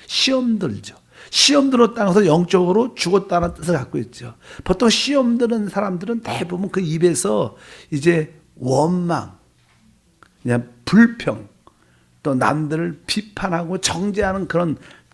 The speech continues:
말들을 많이 입에서 쏟아내죠. 죽은 자들은 죽-, 죽은 말들을 하니까. 그래서 그런 분들과 같이 옆에서 이렇게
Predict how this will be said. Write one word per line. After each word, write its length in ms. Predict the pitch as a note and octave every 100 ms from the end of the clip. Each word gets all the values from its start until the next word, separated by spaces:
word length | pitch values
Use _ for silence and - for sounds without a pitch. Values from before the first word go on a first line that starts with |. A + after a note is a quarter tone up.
| -
말들을 520 | B2 C#3+ C#3 C#3 C#3+
많이 460 | C3+ - - D3
입에서 300 | C3 B2+ B2 A#2+
쏟아내죠. 520 | G#3 G3+ F3 A2 B2
죽은 360 | - F3+ A3
자들은 420 | G#3+ G3 F3+ G3+ E3 - -
죽-, 360 | - D3+ C#3 F3
죽은 300 | - F#3 G#3+
말들을 420 | G3+ F#3 D3+ D#3
하니까. 640 | - A3 A3+ - D3+ C#3 - - - -
그래서 220 | - A#3+
그런 360 | - A3 A#3+ A#3+
분들과 500 | A#3 A3 A3 G#3+ A#3
같이 400 | - - - A3
옆에서 380 | F#3+ F#3+ F#3 F#3+
이렇게 440 | F#3 F#3+ G#3 F#3